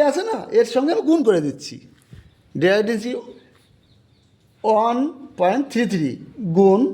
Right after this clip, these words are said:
ওয়ান পয়েন্ট থ্রি থ্রি, গুণ করে দিচ্ছি। এটা ক্যালকুলেশন করে পাচ্ছি আমি জিরো পয়েন্ট টু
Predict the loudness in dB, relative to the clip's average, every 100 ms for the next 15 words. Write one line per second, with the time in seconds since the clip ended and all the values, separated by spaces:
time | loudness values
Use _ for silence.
0 | -6 -20 _ 0 2 2 0 2 2 2
1 | -6 -14 -20 _ _ _ _ _ _ _
2 | 0 2 0 -4 -6 -12 -20 _ _ -4
3 | 2 2 2 -2 -6 -12 -14 -14 -16 -18
4 | -16 -16 -16 -16 -4 0 0 0 0 0
5 | 0 0 0 0 0 0 -2 -12 -16 -20
6 | _ _ _ _ _ _ _ _ -4 -4
7 | -4 -2 0 0 -2 -6 -10 -20 -20 _
8 | _ _ _ _ _ _ _ _ _ _
9 | -10 -4 2 6 6 6 0 -14 -20 _
10 | -2 2 4 2 -2 -6 -20 -20 _ _
11 | _ _ _ _ _ _ _ -2